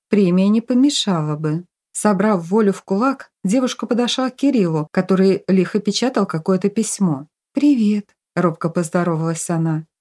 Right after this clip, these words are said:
«Ирина Витальевна сказала, что ты можешь мне помочь с отчетом за полугодие, ну, того, который для премии».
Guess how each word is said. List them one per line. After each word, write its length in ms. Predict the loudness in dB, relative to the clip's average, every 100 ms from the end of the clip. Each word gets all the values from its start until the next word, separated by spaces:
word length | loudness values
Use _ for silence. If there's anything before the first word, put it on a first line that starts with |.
| _ 0
«Ирина 260 | 2 4 4
Витальевна 460 | 2 2 4 4
сказала, 540 | 0 -2 0 0 0 -2
что 180 | -4
ты 140 | -2 2
можешь 360 | 2 0 -2
мне 140 | 0 0
помочь 400 | 0 0 0 -2 -6
с 160 | -4
отчетом 440 | -4 -2 -2 0 0
за 120 | 0
полугодие, 840 | -2 -2 0 2 0 0 -4 -4 _ _ _
ну, 160 | 2 2
того, 300 | 2 2 2
который 360 | 0 0 0
для 200 | 2 0
премии». 560 | 0 2 4 2 0